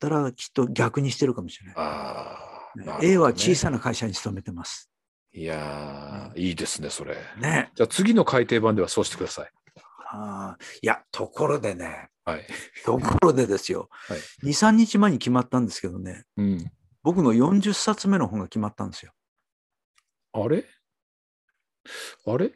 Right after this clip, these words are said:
Speaker 2: 四十冊、急に四十冊目に行っちゃったの？
Speaker 1: ごめんごめんごめん。それはね、
Speaker 2: うん。
Speaker 1: 二冊、
Speaker 2: 三十七じゃなかったっけ？
Speaker 1: 二冊、二冊ね、二冊ね、写真集入れてるからだ。
Speaker 2: あ、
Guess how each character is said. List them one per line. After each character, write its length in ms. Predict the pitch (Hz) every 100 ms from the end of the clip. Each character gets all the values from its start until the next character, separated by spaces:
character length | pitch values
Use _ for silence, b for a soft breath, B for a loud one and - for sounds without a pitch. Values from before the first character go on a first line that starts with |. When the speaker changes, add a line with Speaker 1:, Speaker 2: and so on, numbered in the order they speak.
| _
Speaker 2:
四 180 | 131 175
十 120 | 240
冊、 280 | 165 - -
急 240 | - 196
に 80 | 190
四 160 | 190
十 100 | 180
冊 240 | - - -
目 100 | 175
に 80 | 104
行 80 |
っ 40 | -
ち 40 |
ゃ 20 | 101
っ 20 |
た 100 | 90
の？ 80 | 90
Speaker 1:
ご 20 |
め 100 | 160
ん 20 |
ご 80 | 143
め 80 | 120
ん 20 |
ご 40 |
め 120 | 107 98
ん。 60 |
そ 120 | - 139
れ 60 |
は 80 | 139
ね、 260 | 120 82 _ _
Speaker 2:
う 60 | 120
ん。 180 | 98 101
Speaker 1:
二 120 | 147
冊、 360 | 151 233 233 208
Speaker 2:
三 60 |
十 0 |
七 240 | 139 180 160
じ 100 | 131
ゃ 20 |
な 80 | 107
か 80 | -
っ 20 |
た 60 |
っ 20 | 160
け？ 0 |
Speaker 1:
二 40 |
冊、 180 | 165 -
二 140 | 147
冊 360 | 156 214 208 147
ね、 160 | 120 104
二 140 | 123
冊 300 | 127 190 -
ね、 180 | 104 101
写 180 | - 143
真 200 | 233 240
集 120 | -
入 80 | 107
れ 80 | 101
て 100 | 123
る 80 | 113
か 120 | 101
ら 60 |
だ。 160 | - -
Speaker 2:
あ、 120 | -